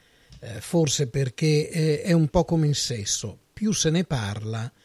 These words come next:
e meno se ne fa. E invece sarebbe il caso di farne di più, sia di sesso sia di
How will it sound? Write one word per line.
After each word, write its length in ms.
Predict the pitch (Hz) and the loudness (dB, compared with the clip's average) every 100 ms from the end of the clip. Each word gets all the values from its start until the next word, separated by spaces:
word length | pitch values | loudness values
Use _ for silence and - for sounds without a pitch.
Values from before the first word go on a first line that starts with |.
| _ _ _ | _ _ _
e 160 | - 202 | 0 6
meno 560 | 190 160 151 151 143 143 | 6 6 6 4 4 0
se 300 | - - 139 | -4 -2 -2
ne 120 | 123 | -4
fa. 320 | 117 - 82 - _ _ _ _ _ _ _ | -4 -6 -8 -12 _ _ _ _ _ _ _
E 120 | - - | -14 -10
invece 520 | - 202 127 113 156 | -2 -2 -2 -4 -4
sarebbe 440 | - 123 127 131 | -2 -4 -4 -4
il 100 | 170 | -6
caso 400 | - 110 127 143 | -6 -6 -2 -2
di 140 | 123 123 | -2 -4
farne 420 | - 143 139 135 | -2 0 0 0
di 140 | 123 | -4
più, 260 | - 110 - | -10 -12 -6
sia 320 | - 190 170 | -4 0 0
di 140 | 143 | 0
sesso 560 | 175 - 104 - - - | -2 -2 -4 -6 -8 -10
sia 400 | - - 151 143 | -12 -8 -4 -6
di 280 | - 139 139 | -6 -6 -6